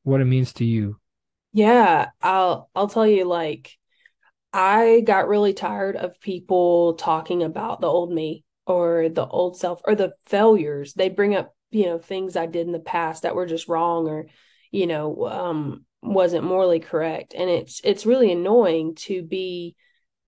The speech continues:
Speaker 2: categorized or, um, put in this box of like, "Oh, that, that's who they were, you know, and that's who they'll always be," kind of thing. And that's, that's honestly degrading. And it's like, it makes you not wanna get back up, you know? And so in that,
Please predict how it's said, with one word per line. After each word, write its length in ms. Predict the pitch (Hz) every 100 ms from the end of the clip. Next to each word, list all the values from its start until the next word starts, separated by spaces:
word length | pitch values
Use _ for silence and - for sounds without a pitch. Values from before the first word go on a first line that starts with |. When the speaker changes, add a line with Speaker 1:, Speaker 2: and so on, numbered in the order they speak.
| -
Speaker 2:
categorized 840 | 220 208 214 190 165 147 151 156 -
or, 440 | 185 170 156 151 -
um, 480 | 190 190 202 226 - -
put 220 | 254 247
in 80 | 214
this 180 | 185
box 500 | - 185 190 170 131
of 80 | 175
like, 220 | 170 - -
"Oh, 300 | 180 165 156
that, 240 | 165 156 -
that's 260 | 180 165
who 160 | - 156
they 160 | -
were, 260 | - - -
you 200 | 190 180
know, 240 | 151 151
and 200 | 151 143 - _ -
that's 220 | 196 -
who 100 | 226
they'll 120 | 190
always 480 | 175 175 170 139 131
be," 200 | 143 143
kind 200 | - 175
of 100 | 165
thing. 180 | 180 180
And 80 | 185
that's, 360 | 196 - - -
that's 280 | 202 190
honestly 580 | - 220 311 269 - 180
degrading. 680 | 165 160 147 175 196 214 208
And 180 | 190 175
it's 260 | 160 -
like, 380 | 175 190 202 - _
it 120 | - 190
makes 340 | 175 165 -
you 100 | 185
not 300 | 180 165 -
wanna 380 | 185 170 160 160
get 160 | 208
back 180 | 202 208
up, 300 | 240 254 - _
you 160 | 202 185
know? 240 | 165 175
And 140 | 175 170 _ _ _ _
so 280 | - 220 202
in 240 | - 208
that, 160 | 196